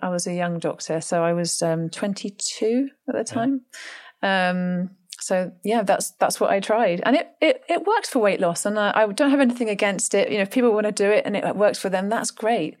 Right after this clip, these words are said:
Speaker 2: But this is when you found you, you were losing weight
Speaker 1: Yes.
Speaker 2: easily?
Speaker 1: Well, I mean, for me, I don't know,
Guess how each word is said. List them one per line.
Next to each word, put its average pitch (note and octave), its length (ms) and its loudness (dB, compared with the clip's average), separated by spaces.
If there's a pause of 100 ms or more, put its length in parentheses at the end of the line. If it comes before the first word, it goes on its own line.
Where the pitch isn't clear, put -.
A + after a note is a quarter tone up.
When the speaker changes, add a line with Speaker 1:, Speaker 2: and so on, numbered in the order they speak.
(340)
Speaker 2:
But B2 80 -2
this D#3 140 0
is E3 60 2
when C#3+ 140 6
you C3 100 4
found B2 380 2
you, A#2+ 120 0
you A#2+ 200 -2
were A#2 80 -2
losing B2 440 2
weight G#2 500 2
Speaker 1:
Yes. F#3+ 640 0
Speaker 2:
easily? D#3+ 640 2 (840)
Speaker 1:
Well, G4 540 2
I C4 80 4
mean, C#4+ 200 6
for D#4 140 2
me, F4+ 160 2
I F4 60 4
don't C#4+ 180 2
know, C4+ 300 4